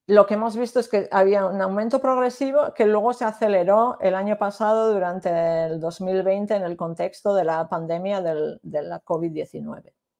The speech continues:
Y mirando este gráfico, oye, creo que hay varias cosas que cabe destacar de, con,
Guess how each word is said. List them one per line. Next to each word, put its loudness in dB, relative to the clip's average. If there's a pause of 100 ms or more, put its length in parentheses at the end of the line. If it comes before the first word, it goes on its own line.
(1400)
Y -2
mirando 4
este 4
gráfico, 2
oye, -2 (380)
creo 0
que 2
hay 6
varias 4
cosas -4
que -16
cabe 4
destacar 4
de, -4
con, -2